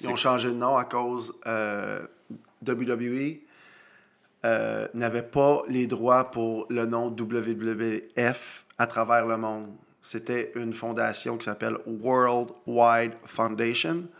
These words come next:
Speaker 1: Tu sais, le logo, c'est un panda.
Speaker 2: Ouais, ouais, ouais, ouais, je sais exactement
Speaker 1: Eux
Speaker 2: ce que
Speaker 1: avaient
Speaker 2: c'est.
Speaker 1: protégé leur nom, euh, mondialement. Et ça a été en cours, ça a été assez, euh, dispendieux, euh, pour la W W E maintenant d'essayer de, de garder ce nom-là, mais ils ont fallu qu'ils changent. Parce qu'avec l'Internet puis tout,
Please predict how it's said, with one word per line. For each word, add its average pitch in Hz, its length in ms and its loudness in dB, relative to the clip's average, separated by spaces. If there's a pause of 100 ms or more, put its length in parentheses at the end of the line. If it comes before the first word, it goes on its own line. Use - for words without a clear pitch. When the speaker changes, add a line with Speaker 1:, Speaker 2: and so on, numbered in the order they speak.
(120)
Speaker 1:
Tu 147 100 -8
sais, - 20 -6
le 135 100 0
logo, 123 300 -2
c'est - 100 -8
un 117 120 -2
panda. 113 420 -2
Speaker 2:
Ouais, 113 60 4
ouais, 143 500 6
ouais, 113 140 -6
ouais, 135 80 -4
je 101 80 -8
sais 120 160 -6
exactement 127 220 4
Speaker 1:
Eux 160 60 10
Speaker 2:
ce 160 40 8
que 147 60 10
Speaker 1:
avaient 123 120 0
Speaker 2:
c'est. 131 40 -2
Speaker 1:
protégé 127 480 0
leur 117 200 -2
nom, 120 400 -2
euh, 117 80 -4
mondialement. 113 560 -2
Et 120 240 0
ça 120 140 0
a - 20 2
été 127 160 0
en 131 140 2
cours, 147 280 -2
ça 127 100 -6
a 117 40 -2
été 120 180 -4
assez, 139 480 -2
euh, 104 300 -6 (560)
dispendieux, 123 1040 0
euh, 104 160 -2
pour 110 140 -8
la 117 100 -2
W 113 320 -2
W 113 500 -4 (400)
E 123 140 2
maintenant 120 420 -2
d'essayer 113 540 -6
de, 107 240 -8 (580)
de 120 80 -2
garder 123 300 0
ce 135 160 -2
nom-là, 120 420 0
mais 139 120 -2
ils 120 40 -2
ont 113 60 -6
fallu 117 240 -8
qu'ils - 80 -6
changent. 107 420 -6
Parce 110 140 -8
qu'avec 120 160 -4
l'Internet 127 600 -4
puis - 140 -20
tout, 135 160 -4